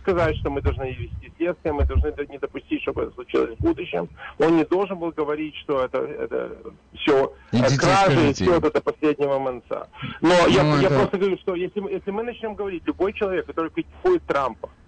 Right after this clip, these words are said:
Speaker 1: он не, не принадлежит, э, в лидерских позициях республиканской партии,
Speaker 2: Они должны
Speaker 1: э, мы никогда не выиграем. Мы никогда не
Speaker 2: Он,
Speaker 1: выиграем.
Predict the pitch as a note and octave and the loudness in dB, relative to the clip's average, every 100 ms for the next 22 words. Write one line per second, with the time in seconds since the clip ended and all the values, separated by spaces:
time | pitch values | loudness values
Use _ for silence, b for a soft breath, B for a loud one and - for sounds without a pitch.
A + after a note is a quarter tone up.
0 | _ _ _ _ - D3 E3 - D#3 E3 | _ _ _ _ 0 2 4 2 0 0
1 | D#3+ E3 D3+ D3 D#3 D3+ - D3 C#3 C3 | 0 -4 -4 -4 -6 -8 -8 -4 0 0
2 | B2+ C3 C3 B2+ - - - C3+ D#3 E3 | 0 -2 -4 -6 -8 -12 -14 -8 -6 -6
3 | D#3 - C#3 - D3 C#3+ D#3 - A#2 A#2+ | -8 -10 -14 -6 -6 -4 -6 -6 -8 -8
4 | - D3+ D#3 - C3+ C3+ - E3+ - B2+ | -6 -4 -4 -6 -6 -4 0 0 -2 -8
5 | - G#3+ B3 - B2+ C#3+ - C3+ D3+ D#3 | -2 0 -2 -2 -2 -2 0 2 4 2
6 | D#3+ E3+ E3+ E3 F3 A3 A3+ G#3 F3 G3+ | 4 4 4 4 6 6 6 2 0 -2
7 | F3+ C#3+ B2 A2 G2+ F#2+ - - E3+ G#3 | -2 -4 -6 -6 -8 -10 -10 -2 0 0
8 | F#3 E3+ F#3 G3+ F#3+ D3 F3 | -4 -6 -6 -6 -4 0 2